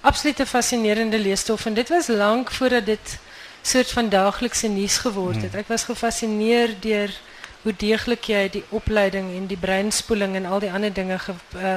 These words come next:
Speaker 1: as 'n, as 'n subtema, as 'n tweede tema in 'n boek oor 'n reeks moordenaar gebruik het. Hoekom dink jy, en ek vra hierdie vraag vir alle spanningsverhaalskrywers met wie ek onderhoude voer, hoekom dink jy is die spanning genre so gewild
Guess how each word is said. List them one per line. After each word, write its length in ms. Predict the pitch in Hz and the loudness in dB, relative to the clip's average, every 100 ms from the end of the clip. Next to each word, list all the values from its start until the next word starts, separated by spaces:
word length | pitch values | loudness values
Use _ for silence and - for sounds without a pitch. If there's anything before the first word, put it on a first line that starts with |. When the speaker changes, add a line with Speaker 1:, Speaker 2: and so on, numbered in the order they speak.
| - 214 | 0 0
Speaker 1:
as 160 | 226 | 0
'n, 140 | 226 190 | 0 0
as 120 | 208 | -2
'n 60 | 220 | 0
subtema, 680 | - 359 381 - 269 202 175 | 2 2 2 2 2 2 0
as 160 | 190 226 | 0 -2
'n 80 | - | -6
tweede 300 | - 302 330 - | -2 2 2 0
tema 380 | 254 214 170 165 - - - - - | 0 0 -2 -6 -16 -18 -18 -12 -2
in 120 | 214 | 0
'n 60 | 208 | 2
boek 180 | 220 233 | 2 2
oor 80 | 220 | 2
'n 100 | 196 | 2
reeks 280 | 202 214 | 0 0
moordenaar 680 | 214 202 185 196 185 175 175 - | 0 0 0 -2 0 0 -4 -8
gebruik 500 | - 185 190 190 - | -8 -2 0 -2 -4
het. 200 | 180 - - - - - - | -6 -8 -16 -16 -16 -12 -4
Hoekom 500 | 254 392 440 403 240 | 2 4 6 4 2
dink 320 | 220 226 220 | 4 4 2
jy, 300 | 214 196 190 | 2 2 2
en 80 | 196 | 0
ek 100 | 226 | 0
vra 180 | - 302 | 6 8
hierdie 200 | 262 269 | 6 4
vraag 320 | - 262 247 | 6 6 6
vir 120 | 240 | 2
alle 180 | 208 247 | 4 4
spanningsverhaalskrywers 1400 | - 233 214 214 - 208 185 190 - 202 190 196 196 - - - - - | 2 2 0 0 0 0 0 -2 0 2 2 0 -2 -4 -8 -20 -20 -10
met 200 | 208 220 | -6 -2
wie 120 | 214 | 2
ek 120 | 214 202 | 2 2
onderhoude 420 | 208 208 196 196 | 2 4 4 2
voer, 180 | - 214 | 2 2
hoekom 320 | 240 370 330 | 2 0 2
dink 220 | 233 233 | 2 2
jy 300 | 233 202 180 156 | 2 2 0 -2
is 200 | 208 - | -4 -4
die 300 | 208 208 - - | -4 -4 -6 -8
spanning 640 | - - 233 233 220 208 185 - - | -4 0 2 2 0 -2 -6 -12 -10
genre 580 | 180 202 202 247 226 156 | -4 2 4 4 2 -2
so 200 | - - | -4 -4
gewild 520 | 208 208 180 180 - | -4 -2 -2 -2 -4